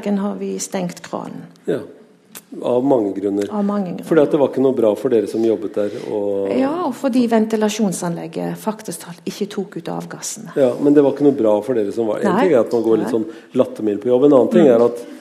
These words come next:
Speaker 2: det kan skade foster og sånt på de
Speaker 1: Mm.
Speaker 2: som er gravide.
Speaker 1: Mm.
Speaker 2: Tidlig gravide, altså.
Speaker 1: Ja.
Speaker 2: Så vel, eh, andre bedøvelser som kom. Ja, etergass brukte det ikke man noe særlig på
Speaker 1: Nei.
Speaker 2: fødestulen.
Speaker 1: Nei.
Speaker 2: Eh, etergass ble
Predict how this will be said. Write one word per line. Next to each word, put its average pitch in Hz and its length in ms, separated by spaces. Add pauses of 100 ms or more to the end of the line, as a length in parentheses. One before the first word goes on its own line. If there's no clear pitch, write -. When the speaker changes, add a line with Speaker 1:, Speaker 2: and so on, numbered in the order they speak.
(320)
Speaker 2:
det 127 120
kan 123 140
skade 113 340
foster - 360
og 98 80
sånt 104 160
på 104 100
de 107 160
Speaker 1:
Mm. - 20
Speaker 2:
som 95 120
er 101 80
gravide. 101 480
Speaker 1:
Mm. 220 280 (1120)
Speaker 2:
Tidlig 95 320
gravide, 95 280
altså. - 200
Speaker 1:
Ja. 196 160 (400)
Speaker 2:
Så 269 200
vel, 175 180 (220)
eh, 151 840
andre 175 240
bedøvelser 147 640
som 196 200
kom. 269 300 (480)
Ja, - 60 (180)
etergass 170 600
brukte - 280
det 147 220
ikke 156 380
man 151 160
noe 160 80
særlig 151 260
på 135 140 (100)
Speaker 1:
Nei. 196 140
Speaker 2:
fødestulen. 113 420 (220)
Speaker 1:
Nei. - 140
Speaker 2:
Eh, - 840
etergass 202 640
ble 156 260